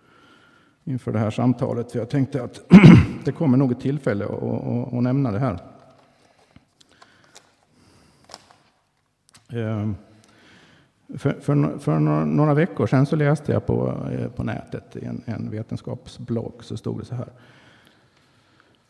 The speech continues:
Eh, det stod ju på engelska, men jag har översatt det faktiskt. Så det står så här, stod så här: "Ett nytt sätt att tänka på medvetandet sprider sig som en löpeld bland teoretiska fysiker",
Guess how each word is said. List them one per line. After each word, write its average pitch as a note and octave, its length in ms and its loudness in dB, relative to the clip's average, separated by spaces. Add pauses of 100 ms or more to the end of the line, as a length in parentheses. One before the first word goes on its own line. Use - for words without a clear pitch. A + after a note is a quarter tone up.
Eh, B2 320 0 (680)
det F2+ 280 -6
stod G#2 160 -6
ju G2+ 60 -6
på - 100 -4
engelska, - 500 -12
men - 120 -10
jag B2 80 -6
har G#2 60 -8
översatt - 480 -10
det - 60 -20
faktiskt. - 580 -20 (240)
Så G#2+ 140 -6
det G2+ 100 -6
står G#2 180 -8
så G2 120 -8
här, G#2 100 -8
stod - 240 -8
så G#2+ 80 -8
här: F2 160 -12 (420)
"Ett - 260 -4
nytt F#3+ 360 6
sätt - 380 0
att C3+ 280 -2
tänka C#3+ 340 4
på C3 120 4
medvetandet B2 920 2
sprider D3+ 480 2
sig A2+ 200 2
som B2 120 2
en A#2+ 120 4
löpeld C#3+ 720 0
bland A2 260 -2
teoretiska A#2 640 0
fysiker", G#3 640 2